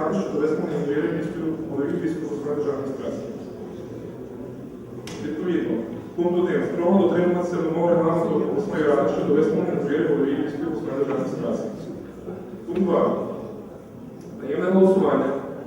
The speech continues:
Провести в залі засідань час, визначений сесією ради. Тобто ви зараз визначимо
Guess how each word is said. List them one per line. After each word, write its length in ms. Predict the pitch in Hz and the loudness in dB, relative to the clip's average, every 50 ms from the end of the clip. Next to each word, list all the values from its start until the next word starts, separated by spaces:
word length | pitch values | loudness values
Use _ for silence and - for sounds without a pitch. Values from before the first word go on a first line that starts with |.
| - - - - | -12 -12 -10 -2
Провести 340 | 143 143 151 165 175 185 170 | 2 4 4 6 6 4 4
в 40 | 165 | 4
залі 240 | - 160 165 175 190 | 2 4 4 4 4
засідань 480 | - - - 151 147 160 160 - - 156 | 4 4 2 0 0 0 0 -2 -2 -2
час, 140 | 160 - 170 165 | 0 2 2 2
визначений 400 | 160 156 160 165 - - - 143 - - | 2 2 2 0 0 -2 -2 -2 0 0
сесією 320 | 147 139 - - - - | 0 0 2 2 2 2
ради. 160 | - - - - - 180 | 2 2 0 0 -2 -2
Тобто 160 | 180 185 180 175 | -4 -4 -2 -2
ви 60 | 180 175 175 175 - - - - - - - | 0 0 0 -2 -4 -6 -8 -10 -10 -10 -8
зараз 220 | 170 170 170 - - | -6 -4 -2 -2 -2
визначимо 480 | 170 160 147 151 - - - - - 131 | -2 -2 -4 -4 -6 -6 -6 -8 -8 -8